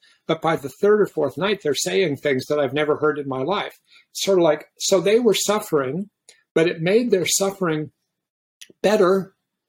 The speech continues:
because they actually felt it and expressed it,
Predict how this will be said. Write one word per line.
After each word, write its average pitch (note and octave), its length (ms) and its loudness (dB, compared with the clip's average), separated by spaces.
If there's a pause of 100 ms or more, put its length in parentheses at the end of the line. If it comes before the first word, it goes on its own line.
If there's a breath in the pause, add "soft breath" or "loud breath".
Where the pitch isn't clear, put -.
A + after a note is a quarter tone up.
(220)
because E3+ 380 0
they F3 160 -2
actually F#3+ 640 -2 (220)
felt G3+ 400 -2
it E3 220 -4 (400)
and E3+ 180 -2
expressed - 680 -2
it, C#3 180 -8